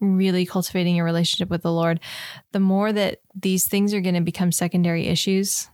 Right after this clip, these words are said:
like the forty-two dollar sunglasses. Like, you know, the argument was decently big, and thankfully it didn't last that long. And the more that Michael and I are digging into the Word and pursuing the Lord,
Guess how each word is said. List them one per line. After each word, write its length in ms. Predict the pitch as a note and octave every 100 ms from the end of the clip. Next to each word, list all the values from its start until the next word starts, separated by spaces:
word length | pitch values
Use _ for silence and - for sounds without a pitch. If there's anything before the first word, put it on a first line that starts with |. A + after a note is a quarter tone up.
| -
like 520 | G3+ F3+ E3+ E3+ -
the 440 | - D#3+ D3+ D#3 E3 - _ _ _ _ _
forty-two 760 | - - E3 D#3+ F#3 E3 D#3+ D#3
dollar 460 | F3 D#3+ D#3+ D#3+ G3
sunglasses. 920 | - E3 E3 D#3+ D#3+ - D3 E3+ - - - - - -
Like, 320 | F3 F3 - - _ _
you 160 | - F3+
know, 240 | E3+ D#3+ - - - _
the 400 | G3 F#3 F3 G#3 -
argument 600 | A3 A#3 A#3 G#3+ G#3 F#3+
was 180 | G3
decently 540 | E3 F#3+ F3+ F#3+ F3+ F3+
big, 460 | E3 E3+ G#1 - - - _ _ -
and 500 | F3+ F3 F3 F3 - - - - - _ -
thankfully 760 | - A3+ G#3+ G#3+ A#3+ G3+ F3+ F#3
it 100 | F#3
didn't 260 | F#3 F#3
last 320 | F#3 F#3+ F#3+
that 200 | G3 -
long. 440 | - D2+ D2 - F3+ -
And 280 | G3 F#3 F3
the 80 |
more 360 | F3+ F#3 G3 G3+
that 160 | F#3 F#3
Michael 420 | F#3 F#3 F3+ F3
and 160 | E3+ F3
I 160 | F3
are 140 | F3+ F3+
digging 340 | F3 F3+ F#3
into 220 | F3+ E3
the 140 | F#3 E3+
Word 300 | E3+ F3 E3
and 200 | E3+ E3
pursuing 440 | F3 - F#3 E3+
the 120 | E3
Lord, 400 | E3 F3+ F3 E3+